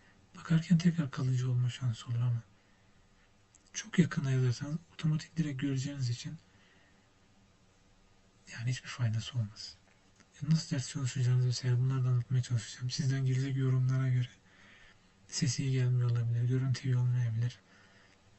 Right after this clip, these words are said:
Çok konuşmuş olabilirim, bilmiyorum. Yorum yazarsanız faydalı olur.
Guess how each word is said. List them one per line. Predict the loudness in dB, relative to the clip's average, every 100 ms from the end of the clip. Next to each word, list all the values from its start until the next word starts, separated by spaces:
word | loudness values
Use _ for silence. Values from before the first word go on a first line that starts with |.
| -20 -20 -16 -4
Çok | -4 -4
konuşmuş | -4 -2 0 0
olabilirim, | 0 2 4 2 0
bilmiyorum. | 0 2 2 2 2
Yorum | 2 2
yazarsanız | 2 2 0 2 0 0 -6 -20 -20 -20 -20 _ -20 _ -20 -20 -20 -20 -20 _ _ _ -20 _ _ _ _ -20
faydalı | -16 -4 -2 2 2
olur. | 2 0 -2 -4